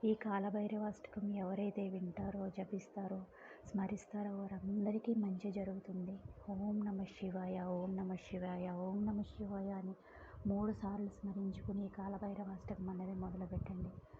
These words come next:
అంతా మంచి జరుగుతుంది. మీ యొక్క వాల్యుబుల్ సజెషన్స్ని కామెంట్స్ రూపంలో అందజేయండి.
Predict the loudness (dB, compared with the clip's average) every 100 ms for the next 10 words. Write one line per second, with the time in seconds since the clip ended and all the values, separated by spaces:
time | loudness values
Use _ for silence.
0 | -14 -12 -12 2 4 6 4 0 0 2
1 | 0 0 0 0 -2 -4 -4 -2 -4 -6
2 | -8 -10 -14 -16 -14 -14 -18 -6 0 2
3 | 2 0 0 0 0 0 0 4 4 2
4 | -4 -20 -20 -20 -20 -20 -20 -16 -16 -16
5 | -8 -6 -6 -4 -4 -2 0 0 2 0
6 | 0 -2 -6 -2 0 2 0 0 -2 0
7 | 0 -2 0 -2